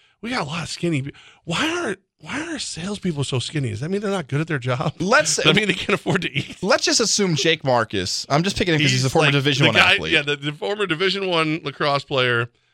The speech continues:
Speaker 1: um, who's in his twenties and
Speaker 2: I'd
Speaker 1: in
Speaker 2: beat
Speaker 1: great
Speaker 2: him.
Speaker 1: shape.
Speaker 2: I'd beat
Speaker 1: You
Speaker 2: him.
Speaker 1: would not beat him.
Speaker 2: Listen, Levesque, here's wh-, here's what you and I have an advantage of,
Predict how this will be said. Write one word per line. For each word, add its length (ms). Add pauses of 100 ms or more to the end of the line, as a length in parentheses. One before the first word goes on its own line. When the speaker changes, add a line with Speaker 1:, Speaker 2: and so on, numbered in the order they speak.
(240)
Speaker 1:
um, 400
who's 260
in 80
his 140
twenties 600 (840)
and 120
Speaker 2:
I'd 60
Speaker 1:
in 40
Speaker 2:
beat 80
Speaker 1:
great 140
Speaker 2:
him. 100
Speaker 1:
shape. 240
Speaker 2:
I'd 160
beat 120
Speaker 1:
You 60
Speaker 2:
him. 60
Speaker 1:
would 160
not 240
beat 220
him. 180
Speaker 2:
Listen, 340
Levesque, 300
here's 340
wh-, 360
here's 200
what 140
you 160
and 80
I 80
have 160
an 80
advantage 440
of, 220